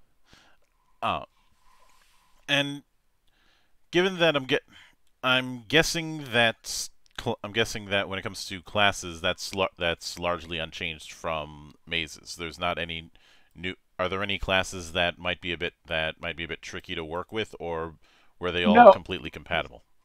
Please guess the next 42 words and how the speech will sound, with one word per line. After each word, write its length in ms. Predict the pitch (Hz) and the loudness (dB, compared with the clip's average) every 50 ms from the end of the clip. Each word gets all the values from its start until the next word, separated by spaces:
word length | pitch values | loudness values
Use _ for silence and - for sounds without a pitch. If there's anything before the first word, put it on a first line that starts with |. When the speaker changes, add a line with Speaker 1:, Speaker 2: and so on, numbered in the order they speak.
| _ _ _ _ _ _ _ _ _ _ - 175 180 - | _ _ _ _ _ _ _ _ _ _ -6 -6 -4 2
Speaker 2:
All 100 | - 233 | 4 6
the 60 | 240 202 | 6 8
Mazes 260 | 196 185 165 160 147 | 8 6 4 4 2
classes 400 | - 139 127 123 113 127 117 110 | 6 8 8 8 6 4 0 2
work. 260 | 110 107 107 - - | 2 2 0 0 0
We're 120 | 117 131 | 2 10
gonna 180 | 147 180 180 175 | 10 12 12 12
include, 580 | 165 147 127 117 - - 139 139 139 131 123 113 | 10 8 6 4 4 4 6 6 8 6 4 4
uh, 140 | - 117 120 | 6 6 8
all 180 | 110 123 131 | 10 10 10
the 80 | 120 120 | 10 10
classes 500 | - - 117 101 107 - - 120 110 107 | 8 10 10 10 10 8 8 6 6 6
that 240 | 113 110 110 107 - | 6 4 4 4 4
match 380 | 110 107 113 110 110 - - - | 4 6 6 6 2 -2 -8 -6
to, 380 | - - 113 110 110 104 101 101 - - - - - - _ - | -2 2 4 4 4 4 2 0 -4 -10 -20 -20 -20 -6 _ 6
um, 200 | 110 107 107 101 | 6 6 6 4
the 100 | 117 110 | 2 6
characters 420 | - 123 123 120 117 139 127 107 | 10 10 10 10 10 6 6 6
that 100 | 117 113 | 6 6
exist 680 | 107 95 - - - 107 117 117 110 - - - - - - - _ _ _ _ - | 4 2 -2 -4 -2 0 2 2 0 -2 -6 -10 -16 -18 -18 -20 _ _ _ _ -4
in 500 | - 113 110 107 104 107 107 107 107 107 - - - - - - - _ - - | 2 2 4 4 4 2 0 0 -2 -2 -6 -10 -20 -20 -20 -20 -12 _ 2 2
a 60 | 107 | 4
Return 260 | 104 104 95 120 117 | 4 4 6 8 8
to 60 | 113 | 8
Dark 180 | 107 107 98 - | 8 4 2 4
Tower. 380 | - 101 104 - - 339 - - - - | 4 8 10 10 10 10 6 -2 -12 0
So 300 | - - 123 120 117 - | 8 12 12 12 12 10
it's 180 | 123 113 - | 2 2 6
actu-, 300 | 135 127 131 127 - - | 10 10 10 10 8 4
they're 120 | 113 123 131 | 12 12 12
actually 220 | 139 135 - 135 123 | 12 12 12 8 8
gonna 120 | 127 117 | 8 8
be 100 | 117 117 | 8 10
all 220 | - 117 120 120 110 | 12 12 12 12 12
new 160 | 110 110 113 | 12 6 6
classes 400 | 110 - 110 98 98 - 107 104 | 8 10 10 10 10 8 4 0
that 120 | 101 104 104 | 0 0 0
you 100 | 110 104 | -2 0
could 160 | - 107 101 | 0 0 2
use 200 | 95 107 107 92 | 2 2 2 2
in 140 | 95 92 92 | 2 -2 -2
Mazes. 540 | 92 95 95 98 - 60 - - - - | -4 -6 -6 -6 -8 -10 -12 -14 -16 -18